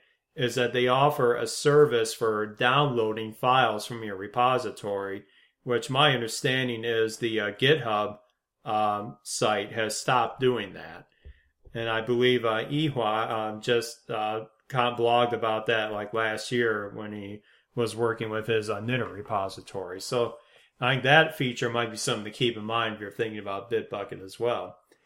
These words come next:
Now, for me, I've, I've used GitHub a lot more, so I'm more familiar with that. But I'm actually going to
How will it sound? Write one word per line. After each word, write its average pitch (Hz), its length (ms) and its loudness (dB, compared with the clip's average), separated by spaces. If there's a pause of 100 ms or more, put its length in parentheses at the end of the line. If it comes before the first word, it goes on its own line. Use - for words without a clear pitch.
(380)
Now, 127 200 4
for 120 180 0
me, 127 480 0 (300)
I've, 127 440 2 (160)
I've 117 240 0
used 151 300 4
GitHub 131 360 6
a 120 40 4
lot 117 360 2
more, 120 380 2
so 123 180 -2
I'm 113 180 -4
more 135 220 0
familiar 117 540 -2
with 101 180 -8
that. 101 320 -8 (480)
But 135 340 6
I'm 127 220 2
actually 139 440 4
going 131 380 0
to 113 280 -2